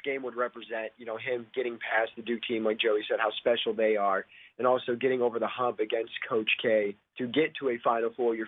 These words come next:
first since twenty fifteen. Um, I think that, you know, with this team, you mean you'll have a lot of guys coming back next year,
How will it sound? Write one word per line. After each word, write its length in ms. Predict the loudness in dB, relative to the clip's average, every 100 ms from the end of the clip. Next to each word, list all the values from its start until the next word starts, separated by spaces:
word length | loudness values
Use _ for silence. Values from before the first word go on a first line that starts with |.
| 0
first 200 | 0 0
since 140 | -4 -6
twenty 200 | -6 -4 -4
fifteen. 500 | -6 -4 -2 -2 -4 -10 -14 -14 -4
Um, 420 | 4 6 6 4 -4 _ _ _ _ _ -4
I 80 |
think 300 | 2 2 2
that, 220 | 2 2 0
you 60 |
know, 140 | -2 -2
with 180 | -2
this 120 | -6 -10 -10
team, 340 | -8 -6 -6 -10 _ _ _
you 80 | -14
mean 120 | -6
you'll 120 | -2 0
have 120 | 2
a 40 |
lot 200 | 4 4
of 60 | 4
guys 180 | 2 2
coming 160 | -2 0
back 180 | 0 2
next 240 | 0 0 0
year, 140 | -2